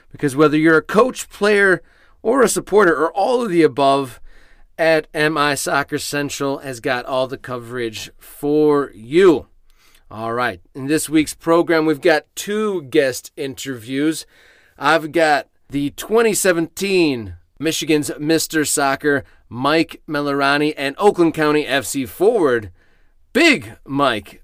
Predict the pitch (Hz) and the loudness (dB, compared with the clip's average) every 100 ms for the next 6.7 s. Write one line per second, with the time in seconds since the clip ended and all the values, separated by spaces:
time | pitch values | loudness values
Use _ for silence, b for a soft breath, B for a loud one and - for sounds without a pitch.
0 | - 131 135 131 131 131 139 135 143 135 | -8 -4 -2 0 2 2 0 -4 -4 -4
1 | 123 - 151 156 151 160 180 208 _ _ | -6 2 4 6 4 4 2 -4 _ _
2 | _ _ _ _ _ _ - 160 156 151 | _ _ _ _ _ _ 0 0 0 -2
3 | 156 151 156 143 139 - 160 156 143 131 | 0 0 0 -2 -2 2 4 4 2 -2
4 | - - 170 180 190 170 156 117 156 - | -12 0 0 2 2 2 0 -4 -14 -8
5 | 147 156 - 170 220 220 147 104 87 - | -6 -4 -6 2 6 6 4 -4 -14 -20
6 | _ - - 127 120 113 | _ -20 -6 -2 -2 -4